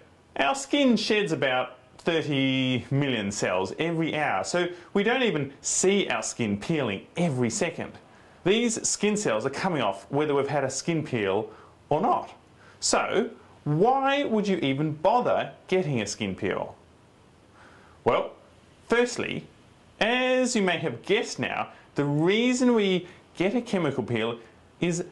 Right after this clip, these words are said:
not to peel the skin. This is happening already. The reason we get chemical peels is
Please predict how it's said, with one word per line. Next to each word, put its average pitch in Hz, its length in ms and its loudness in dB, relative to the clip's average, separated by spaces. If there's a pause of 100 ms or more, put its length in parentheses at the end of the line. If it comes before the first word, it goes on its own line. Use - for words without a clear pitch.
not 202 580 4 (220)
to 143 80 2
peel 123 300 0
the 95 80 -2
skin. - 360 -6 (440)
This 214 320 2
is 220 100 0
happening 160 340 -2
already. 131 600 0 (340)
The 156 80 2
reason 240 560 4
we 180 120 4
get 147 200 -4
chemical 202 420 -2
peels 95 560 -4
is 202 580 0